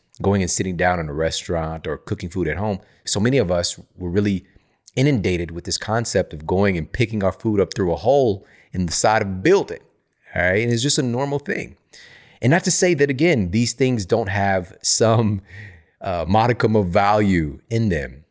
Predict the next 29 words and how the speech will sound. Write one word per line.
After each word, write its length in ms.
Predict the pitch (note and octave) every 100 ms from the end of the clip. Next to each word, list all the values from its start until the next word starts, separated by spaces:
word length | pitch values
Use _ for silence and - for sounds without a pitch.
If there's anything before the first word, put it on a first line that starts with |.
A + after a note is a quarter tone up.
| _
you 160 | D#2+ D2+
know, 260 | D2+ D#2
but 460 | D#2 F2+ E2 D#2+ -
at 80 | C3
the 60 | G2
same 260 | - G#2
time, 440 | G2 - A#2 G2 E2
what 140 | G2
has 100 | G#2
it 100 | G2
done 160 | G2 F#2+
to 140 | -
our 80 | D#2+
culture 440 | - F#2 - D2 - -
that 120 | D2+
shifted 460 | - A#2+ - E2
so 240 | - - G#2
much 400 | F#2+ D2 - -
to 60 |
being 340 | E2 F#2 F2 D2+
disconnected, 920 | B2+ B2+ - F#2+ F#2+ B2 - G2 C#2+ - - - _
not 180 | C3 E3
just 180 | A#3 -
from 180 | D3 A#2+
where 120 | A#2+
the 80 | F#2
food 380 | - C#3+ B2+
is 160 | E2+ D2+
grown, 560 | - A2 D#3 G2+ C2